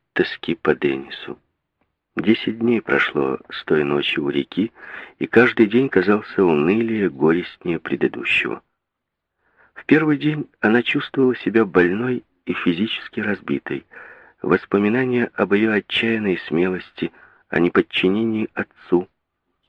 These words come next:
вызове, брошенном всем священным канонам ее воспитания,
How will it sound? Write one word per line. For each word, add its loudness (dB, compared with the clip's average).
вызове, 2
брошенном 0
всем -4
священным -2
канонам -2
ее -2
воспитания, -4